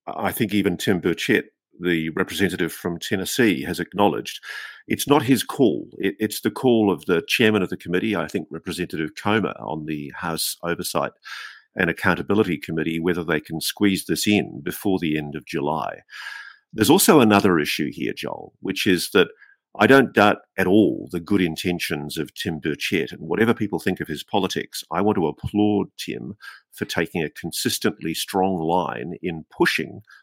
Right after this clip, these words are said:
for disclosure, in pushing for an answer, because he's rightly concerned that the allegations of David Grush raise concerns about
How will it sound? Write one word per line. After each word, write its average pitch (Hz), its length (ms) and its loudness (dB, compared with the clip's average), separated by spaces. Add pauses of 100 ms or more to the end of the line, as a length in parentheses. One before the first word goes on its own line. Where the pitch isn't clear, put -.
for 92 220 2
disclosure, 101 640 -2 (160)
in 92 220 -6
pushing 80 440 -2
for 82 200 -2
an 80 80 -2
answer, 104 480 -2
because 104 320 2 (540)
he's 147 300 2
rightly 123 540 4
concerned - 920 -2
that - 120 0
the 98 140 2
allegations 104 800 2
of 73 160 -6
David 87 400 0
Grush - 440 -6
raise 87 360 -2
concerns 90 720 -2
about 71 300 -6